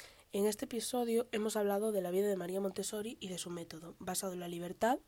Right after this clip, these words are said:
la autodirección y el respeto por el desarrollo infantil. También exploramos sus críticas, los desafíos para su implementación y su conexión con los valores modernos, como los objetivos de desarrollo sostenible.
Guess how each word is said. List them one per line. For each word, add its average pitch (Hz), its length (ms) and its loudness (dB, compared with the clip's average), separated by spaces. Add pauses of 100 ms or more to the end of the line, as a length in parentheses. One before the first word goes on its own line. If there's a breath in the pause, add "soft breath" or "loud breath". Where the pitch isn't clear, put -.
(140)
la 196 140 6
autodirección 196 840 4
y 208 120 4
el 185 60 2
respeto 202 360 -2
por 196 120 2
el 180 60 0
desarrollo 185 480 2
infantil. 180 460 -2 (760 loud breath)
También 226 300 6
exploramos 226 440 4
sus 202 160 -2
críticas, 196 640 -2
los 196 160 0
desafíos 208 460 2
para 233 160 0
su 208 100 0
implementación 196 800 0 (120)
y 190 100 -2
su 196 120 0
conexión 196 480 0
con 214 140 0
los 180 100 0
valores 196 340 -2
modernos, 180 640 -12 (480 soft breath)
como 208 220 -6
los 226 200 -6
objetivos 196 420 -6
de 196 80 -4
desarrollo 170 460 -6
sostenible. 175 680 -8